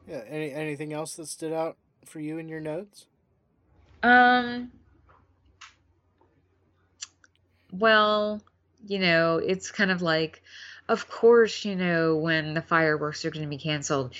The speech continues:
Speaker 2: it's your uncle who gives you the, you know, gives you the ones to, so that you can sneak off and <laughs> do whatever. It,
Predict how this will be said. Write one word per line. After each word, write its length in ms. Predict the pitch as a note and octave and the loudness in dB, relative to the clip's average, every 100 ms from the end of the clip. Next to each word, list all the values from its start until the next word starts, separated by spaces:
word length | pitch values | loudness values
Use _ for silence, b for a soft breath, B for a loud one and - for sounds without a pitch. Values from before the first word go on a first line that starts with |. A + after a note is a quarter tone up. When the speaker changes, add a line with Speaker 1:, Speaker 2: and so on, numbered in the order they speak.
| B B | B B
Speaker 2:
it's 240 | G3+ - | 2 2
your 140 | F#3 - | 0 0
uncle 380 | F3+ C#3+ D3 C3 | -2 0 -2 -2
who 140 | D3 | -8
gives 340 | C3+ D#3+ C#3 D#3 | -2 -2 2 4
you 140 | D#3 | 4
the, 300 | C#3+ B2 - | 4 2 0
you 140 | - E3 | -2 -2
know, 320 | C3 - - - _ _ - - | -2 -4 -6 -12 _ _ -20 2
gives 280 | E3 D#3 | 2 4
you 120 | D#3 D3 | 2 2
the 100 | C#3+ | 2
ones 480 | D3 C#3+ C#3 - | 2 0 -2 -6
to, 120 | - D3+ | -8 -8
so 240 | - E3+ | 0 2
that 180 | D#3 - | 2 0
you 100 | D3+ | -4
can 260 | E3 C#3 | -6 -8
sneak 400 | C#3+ - E3 D3+ | -8 -4 -2 0
off 380 | D3 - - - | 0 2 -2 -4
and 260 | - - F#3+ | -8 -6 2
<laughs> 960 | C4 C4+ A#3+ - A3 C#4+ - G#3+ - | 2 4 2 2 -2 -2 -2 -10 -12
do 240 | A#3 A#3 G3 | -6 -2 -2
whatever. 520 | F3+ F3+ - - A3+ | -4 -8 -6 -2 0
It, 200 | F#3 G3+ | 2 -2